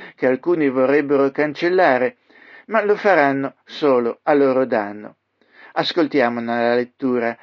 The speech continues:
come li troviamo nel libro dell'Esodo. Confrontando con essi la nostra vita, chiediamo al Signore perdono per averli spesso trasgrediti e con il suo perdono disponiamoci a una rinnovata ubbidienza.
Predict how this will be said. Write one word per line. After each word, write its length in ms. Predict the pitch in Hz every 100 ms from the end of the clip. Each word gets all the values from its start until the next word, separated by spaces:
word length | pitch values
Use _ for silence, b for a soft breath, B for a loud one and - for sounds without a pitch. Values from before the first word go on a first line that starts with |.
| b -
come 300 | 156 151 143
li 120 | 139
troviamo 540 | 139 139 156 156 151
nel 180 | 143 139
libro 340 | 160 202 185
dell'Esodo. 800 | 165 165 135 120 107 117 110 104 _ b b b
Confrontando 880 | 147 123 139 127 120 143 143 139 135
con 220 | 135 131
essi 340 | 135 139 - 135
la 140 | 131
nostra 440 | 135 139 - 156 160
vita, 420 | 196 185 139 - B B B
chiediamo 720 | - 139 123 139 143 139 135
al 80 | 127
Signore 640 | - 127 139 139 131 127
perdono 840 | - 131 120 120 143 165 175 165 123
per 180 | 127
averli 580 | 123 123 139 139 131 120
spesso 580 | - - 156 147 - 131
trasgrediti 920 | 131 131 - 147 156 214 220 156 131 B B B B
e 160 | 208
con 200 | 208 226
il 100 | 214 -
suo 240 | 226 220
perdono 640 | 220 214 147 131 131 131 B B
disponiamoci 1080 | - 151 - 170 151 131 117 120 120 135 131 -
a 100 | 139
una 340 | 135 131 120
rinnovata 840 | 131 139 135 117 107 107 - 110 -
ubbidienza. 840 | 143 123 127 123 113 90 87 -